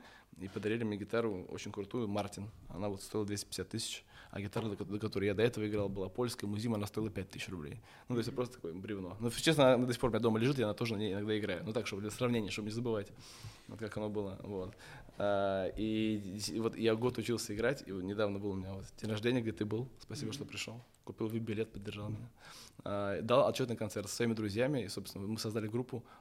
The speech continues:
Speaker 1: которая называется Оп Ап Ой. Вот, у меня даже есть, э, браслетики сувенирные.
Speaker 2: Неплохо,
Speaker 1: Да,
Speaker 2: неплохо.
Speaker 1: именно, я здесь, спасибо, Фёдор.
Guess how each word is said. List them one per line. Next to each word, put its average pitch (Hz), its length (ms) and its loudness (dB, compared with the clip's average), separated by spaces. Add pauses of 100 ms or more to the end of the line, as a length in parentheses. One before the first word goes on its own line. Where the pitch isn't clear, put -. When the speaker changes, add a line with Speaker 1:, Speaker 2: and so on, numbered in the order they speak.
Speaker 1:
которая - 220 -10
называется 117 340 0
Оп - 240 0
Ап 117 220 -2
Ой. 98 200 0 (420)
Вот, 98 220 -6
у - 40 -8
меня 98 180 -6
даже 101 220 -2
есть, 101 240 -6
э, 101 220 -4 (160)
браслетики 98 760 -10 (280)
сувенирные. 104 600 -4 (220)
Speaker 2:
Неплохо, 135 520 4
Speaker 1:
Да, - 20 -4
Speaker 2:
неплохо. 110 540 2
Speaker 1:
именно, 117 280 4
я 98 160 -2
здесь, 104 140 -4
спасибо, - 240 -10
Фёдор. 92 340 -2